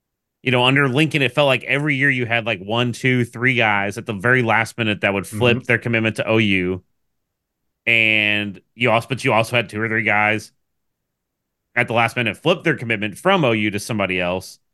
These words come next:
Speaker 1: And I was like, "I don't
Speaker 2: Mm-hmm.
Speaker 1: think you're gonna see that as much under B V." I think that's a trade-off. You're not gonna have that fireworks show, uh, you know, December, whatever. Like, it's, it,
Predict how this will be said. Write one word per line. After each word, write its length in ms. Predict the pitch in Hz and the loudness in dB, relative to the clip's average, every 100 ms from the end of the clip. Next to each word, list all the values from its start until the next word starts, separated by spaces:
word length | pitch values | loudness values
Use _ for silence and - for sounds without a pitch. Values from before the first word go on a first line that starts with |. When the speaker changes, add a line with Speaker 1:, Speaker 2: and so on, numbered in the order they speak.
| _ _ - | _ _ -2
Speaker 1:
And 80 | |
I 40 | 135 | 0
was 60 | 131 | 0
like, 80 | |
"I 80 | 107 | 0
don't 120 | 139 | 0
Speaker 2:
Mm-hmm. 40 | 143 | 0
Speaker 1:
think 80 | 165 | 0
you're 80 | 156 | 2
gonna 120 | 165 | 0
see 200 | - 180 | 0 0
that 120 | 175 | 0
as 140 | 120 | 0
much 220 | 104 92 110 | -4 -6 -6
under 200 | 98 90 | -6 -6
B 180 | 92 | -6
V." 160 | 90 90 | -4 -4
I 60 | 87 | -4
think 140 | 135 | -2
that's 180 | 139 131 | -2 -4
a 40 | |
trade-off. 360 | 120 175 139 90 | -2 0 2 0
You're 100 | 110 | -2
not 240 | 117 139 | -2 -2
gonna 160 | 151 117 | -2 0
have 240 | 123 143 | 0 0
that 320 | 120 110 107 | 0 0 -2
fireworks 580 | - 117 127 135 110 101 | -4 0 2 2 -2 -6
show, 440 | - 117 104 104 98 _ _ _ _ _ _ _ 117 | -4 -2 0 -2 -6 _ _ _ _ _ _ _ 0
uh, 440 | 113 110 107 107 87 | 4 4 4 2 0
you 140 | 117 | -2
know, 180 | 113 104 | 0 0
December, 560 | 98 113 131 117 120 | -2 -2 0 2 0
whatever. 540 | 107 117 143 104 76 80 | 0 2 0 0 -8 -6
Like, 220 | 98 95 | -4 -2
it's, 340 | 107 - - - | -2 -6 -12 -12
it, 80 | - | -4